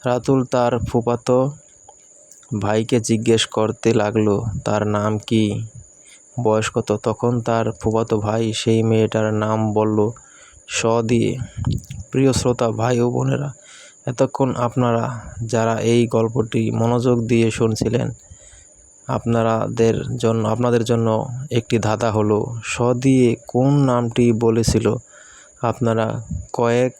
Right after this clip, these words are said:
কমেন্ট করে অবশ্যই চেষ্টা করবেন সেই নামটা বলার জন্য। এই গল্পের পরবর্তী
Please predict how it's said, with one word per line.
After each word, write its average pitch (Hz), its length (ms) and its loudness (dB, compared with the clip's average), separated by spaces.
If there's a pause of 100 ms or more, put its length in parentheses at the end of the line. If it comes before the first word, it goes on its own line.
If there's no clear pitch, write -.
(840)
কমেন্ট 120 340 0
করে 131 360 2 (200)
অবশ্যই 120 480 2
চেষ্টা 123 360 0
করবেন 107 540 2 (180)
সেই 110 360 0
নামটা 107 420 0
বলার 110 340 2
জন্য। 110 340 0 (640)
এই 127 160 2
গল্পের 127 380 2
পরবর্তী 123 720 2